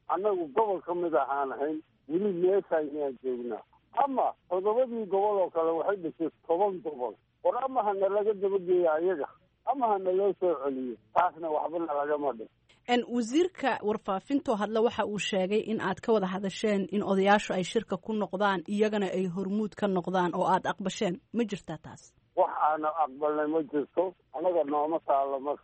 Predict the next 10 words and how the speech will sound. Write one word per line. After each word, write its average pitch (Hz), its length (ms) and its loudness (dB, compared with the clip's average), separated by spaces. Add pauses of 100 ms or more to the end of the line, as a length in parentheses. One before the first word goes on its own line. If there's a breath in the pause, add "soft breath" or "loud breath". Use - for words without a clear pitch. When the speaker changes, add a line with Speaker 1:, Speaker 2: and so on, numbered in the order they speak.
Speaker 2:
Marka, 294 380 -2
ugaas, 311 300 2 (180)
ugu 247 200 2
dambayntii, 233 720 0 (180)
haddii 226 720 0
adinkuna 277 460 4
aa 226 100 2
halkaas 254 340 0
ku - 100 0
adkaysataan, 190 760 -2